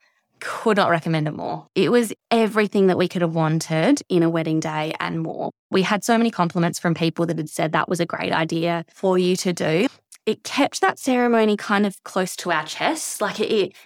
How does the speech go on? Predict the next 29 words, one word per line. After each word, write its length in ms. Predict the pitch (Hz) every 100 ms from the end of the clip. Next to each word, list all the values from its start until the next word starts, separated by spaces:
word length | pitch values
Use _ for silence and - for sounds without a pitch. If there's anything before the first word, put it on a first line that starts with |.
| -
gave 220 | 202 208
us 160 | 226
both 260 | - 202 196
the 140 | 190
opportunity 720 | 180 175 - 185 180 180 175 170
to 180 | - 170
share 440 | - 175 165 165
really, 400 | 165 165 170 165
you 100 | 180
know, 100 | 160
intimate 440 | 160 180 175 180 -
details. 500 | 170 170 175 175 175
I 60 |
mean, 140 | 175 170
yours 280 | 175 170
was 140 | 185 175
probably 420 | - 180 175 170
a 40 |
bit 160 | 165 -
more 120 | 160
sappy 380 | 165 165 165 180
than 160 | 170 165
mine. 400 | - - - 202
Mine 220 | 165 -
was 100 | 170
a 60 |
bit 160 | 175 -
funnier, 400 | - 185 170 104
but 240 | 165 190